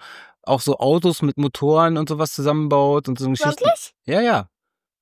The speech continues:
Speaker 1: Die sind so ein bisschen komplizierter und es gibt auch Lego Creator und
Speaker 2: Es gibt auch, es gibt auch so ein Lego-Set,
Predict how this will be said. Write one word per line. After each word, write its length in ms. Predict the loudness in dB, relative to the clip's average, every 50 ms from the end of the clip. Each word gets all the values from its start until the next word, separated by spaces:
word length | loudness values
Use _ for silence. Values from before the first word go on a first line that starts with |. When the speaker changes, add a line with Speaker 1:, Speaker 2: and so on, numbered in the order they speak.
| _ _ _ _ -8
Speaker 1:
Die 120 | -4 -2
sind 180 | 0 0 0 0
so 80 | 0 0
ein 80 | 0
bisschen 220 | 0 0 -2 0 0
komplizierter 600 | 0 -2 -2 -4 -6 -4 0 0 0 2 2 0
und 60 | 0
es 100 | -2 -2
gibt 160 | -4 -2 0
auch 160 | 0 0 0
Lego 300 | 0 0 0 0 0 -2
Creator 1400 | -4 -6 -8 -8 -6 -6 -6 -8 -6 -2 -2 -2 -2 0 0 2 2 4 4 4 4 4 4 2 2 0 -2
und 80 | -2 -2 -2
Speaker 2:
Es 80 | 0 2
gibt 200 | 0 0 2 2 2
auch, 260 | 4 4 2 2 -2 -4
es 160 | -4 -2 -2
gibt 200 | -2 -2 0 0
auch 160 | 0 0 0
so 140 | 0 -2 -2
ein 140 | 0 0 0
Lego-Set, 1400 | 0 2 2 0 0 0 0 -2 -2 -4 -6 -6 -4 0 2 2 0 0 -4 -10 -14 -14 -14 -14 -14 -16 -18